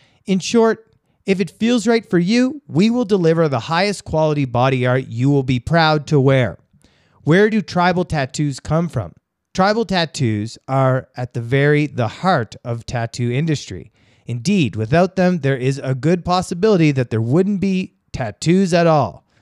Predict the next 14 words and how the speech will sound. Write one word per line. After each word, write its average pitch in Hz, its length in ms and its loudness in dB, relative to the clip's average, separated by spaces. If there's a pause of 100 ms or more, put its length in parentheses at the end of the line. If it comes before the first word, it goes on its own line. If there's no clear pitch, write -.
(400)
Ancient 208 400 -2
tribes 135 480 0
from 123 160 -2
across 156 540 -2
the 165 100 -4
globe, 123 560 0
Africa, 180 640 0
Asia 196 320 2
Pacific, 160 640 -6 (300)
the 143 100 2
Americas, 208 840 0 (260)
and 196 360 2
Northern 175 440 2
Europe 170 440 2